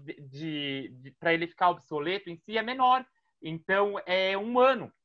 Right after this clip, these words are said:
O iPhone já não. Por mais que eles lancem novos modelos todo,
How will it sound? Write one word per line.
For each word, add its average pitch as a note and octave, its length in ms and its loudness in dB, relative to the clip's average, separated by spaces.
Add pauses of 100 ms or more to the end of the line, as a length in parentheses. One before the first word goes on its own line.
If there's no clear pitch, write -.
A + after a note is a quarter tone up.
(120)
O E3 160 4
iPhone G3+ 400 0
já A#3+ 160 2
não. B3+ 240 -2
Por F#3 160 -8
mais G#3 260 2
que - 60 -14
eles A#3+ 240 -6
lancem G3+ 420 0
novos F#3 400 2
modelos E3+ 540 -2
todo, D3+ 560 -4